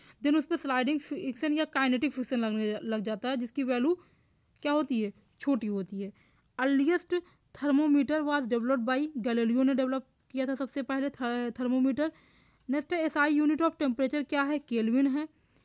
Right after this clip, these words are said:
Correct value of zero degree Celsius on the Kelvin scale क्या हो जाएगा? टू सेवेंटी थ्री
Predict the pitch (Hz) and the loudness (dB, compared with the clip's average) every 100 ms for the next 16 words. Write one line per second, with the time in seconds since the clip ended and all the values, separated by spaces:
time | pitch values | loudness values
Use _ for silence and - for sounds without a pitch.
0 | _ _ 269 330 311 285 294 311 320 220 | _ _ 2 2 2 0 2 2 2 2
1 | 262 294 262 269 285 277 240 247 277 262 | 0 2 2 0 0 -2 -2 -2 -2 -2
2 | 247 262 262 254 240 269 277 - 277 254 | 0 0 0 0 2 2 0 -2 -4 -2
3 | 254 254 254 294 - 311 294 269 247 277 | -2 0 0 -2 -2 -4 0 0 0 0
4 | - 269 | 0 0